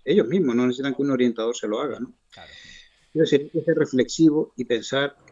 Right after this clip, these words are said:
Speaker 1: dónde me proyecto yo. Yo que nos decían de pequeño, "¿Qué quiero ser de mayor?". Bueno, pues, ahora también hay gente que es que, francamente, es que no lo sabe.
Speaker 2: Claro.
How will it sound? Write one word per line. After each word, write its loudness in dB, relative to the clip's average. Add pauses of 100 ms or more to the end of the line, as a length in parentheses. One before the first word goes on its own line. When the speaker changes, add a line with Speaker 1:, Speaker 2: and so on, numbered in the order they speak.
Speaker 1:
dónde -2
me 0
proyecto 2
yo. -8 (840)
Yo 8
que 6
nos 6
decían 4
de 4
pequeño, 4
"¿Qué -8
quiero -2
ser -10
de 0
mayor?". 0 (1160)
Bueno, -2
pues, -2 (1160)
ahora 0
también -2
hay -4
gente 2
que 0
es -2
que, 0 (100)
francamente, -2
es -6
que 0
no 2
lo 2
sabe. -2 (540)
Speaker 2:
Claro. -20